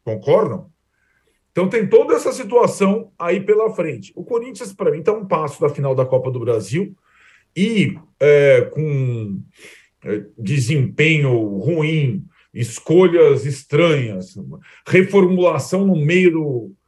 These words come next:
do, do campeonato. O, o, o, a gente viu, viu o Jô fazendo gol no Flamengo, viu o Willian estreando no Fulham nesse final de semana lá na Inglaterra. Era o ataque do Corinthians quando o Vitor Pereira chegou.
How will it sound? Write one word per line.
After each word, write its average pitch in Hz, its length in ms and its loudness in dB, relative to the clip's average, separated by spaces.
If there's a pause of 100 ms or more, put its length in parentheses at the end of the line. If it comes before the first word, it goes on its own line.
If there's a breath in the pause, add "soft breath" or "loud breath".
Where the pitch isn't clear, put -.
(160)
do, 123 640 2
do 120 120 -6
campeonato. 151 720 2
O, 180 80 2
o, 147 720 6
o, 135 40 4
a 139 80 4
gente 190 180 -2
viu, 170 280 2
viu 214 180 -2
o 208 60 -2
Jô 190 340 0
fazendo 185 320 -4
gol 170 240 -4
no 175 100 -8
Flamengo, 175 440 -6
viu 226 160 -8
o 190 100 -2
Willian 196 320 -4
estreando 160 720 -4 (400)
no 156 200 0
Fulham 160 680 0
nesse 147 300 -6
final 156 240 0
de - 100 -8
semana 151 340 -2
lá 151 120 -2
na 151 120 -6
Inglaterra. 143 540 0 (280)
Era 208 140 -2
o 254 60 0
ataque 247 380 -8
do 214 120 -12
Corinthians 190 540 -4
quando 151 240 -6
o 107 380 -6 (120)
Vitor 156 300 0
Pereira 147 320 4
chegou. 120 480 -2